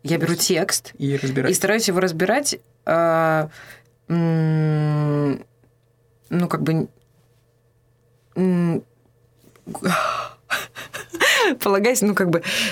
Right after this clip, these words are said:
Speaker 1: не, не, не из себя, а из автора.
Speaker 2: Ну, как вы работали с текстом
Speaker 1: М.
Speaker 2: Лорки?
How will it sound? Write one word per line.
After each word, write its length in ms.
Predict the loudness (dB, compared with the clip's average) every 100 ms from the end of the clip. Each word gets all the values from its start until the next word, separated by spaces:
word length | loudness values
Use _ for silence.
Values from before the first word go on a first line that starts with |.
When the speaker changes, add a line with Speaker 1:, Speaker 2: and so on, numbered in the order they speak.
| -4
Speaker 1:
не, 220 | 0 2
не, 220 | 2 2 2
не 240 | 2 2
из 100 | 2
себя, 380 | 0 2 2 2
а 20 |
из 160 | 2 0
автора. 440 | -2 -2 -4 -4 -12 _ _ _ _ _ _ _ _ _ _ _ _ _ _ _ _ _ _ _
Speaker 2:
Ну, 180 | -4 -2
как 200 | -2 -2
вы 80 | 0
работали 400 | 0 0 -2 -2
с 80 | -4
текстом 480 | -6 -8 -6 -4 -2
Speaker 1:
М. 180 | 0
Speaker 2:
Лорки? 300 | 0 -2 -10